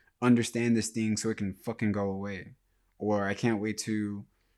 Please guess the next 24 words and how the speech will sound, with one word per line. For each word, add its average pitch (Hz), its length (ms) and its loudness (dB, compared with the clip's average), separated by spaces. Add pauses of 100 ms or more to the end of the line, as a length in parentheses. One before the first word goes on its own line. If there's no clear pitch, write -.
(540)
understand 113 560 2
my 101 120 0
sadness 104 540 0
so 104 80 -4
I 101 60 0
can 95 160 -2
stop 101 380 -6
being 104 200 -2
fucking 95 340 -6
sad." 95 460 -8 (420)
So - 120 -2
there's 123 240 4
this 135 260 0
energy 120 400 2
of, 104 140 0
like, 98 360 -6 (920)
doing 127 260 4
away 107 200 2
with 95 220 -4
it, - 200 -14 (560)
getting 123 340 4
rid 107 140 4
of 92 140 -6
it, 78 180 -12